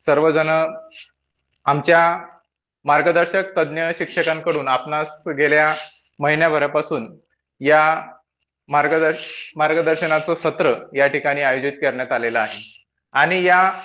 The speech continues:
online सत्रामध्ये आपण सर्वजण जो अभ्यासक्रम या ठिकाणी शिकलोत, त्या अभ्यासक्रमाच्या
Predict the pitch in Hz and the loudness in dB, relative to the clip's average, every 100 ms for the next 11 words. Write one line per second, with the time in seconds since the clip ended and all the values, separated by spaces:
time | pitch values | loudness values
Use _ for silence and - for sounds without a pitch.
0 | - _ _ _ - 147 165 180 190 190 | -20 _ _ _ 0 0 2 0 0 -2
1 | 165 170 175 143 107 - _ _ _ - | 2 2 2 0 -4 -8 _ _ _ 0
2 | 139 - 185 190 208 - _ - - - | 0 2 0 -2 -10 -16 _ -18 -14 -14
3 | - _ 170 180 196 139 107 98 87 _ | -16 _ 0 2 2 0 -4 -8 -20 _
4 | _ - 123 190 214 - 151 135 185 185 | _ -14 0 4 4 4 0 2 0 0
5 | - 202 208 202 - _ - 160 175 170 | -2 -2 -2 -10 -20 _ 0 2 2 2
6 | 175 180 185 185 - _ _ _ _ - | 0 0 -6 -8 -14 _ _ _ _ -2
7 | 175 190 185 117 - - - _ - 190 | -2 2 2 2 -2 -10 -20 _ 0 4
8 | 208 175 156 196 - 185 180 185 190 | 4 4 2 -2 -2 -4 -2 -2 -2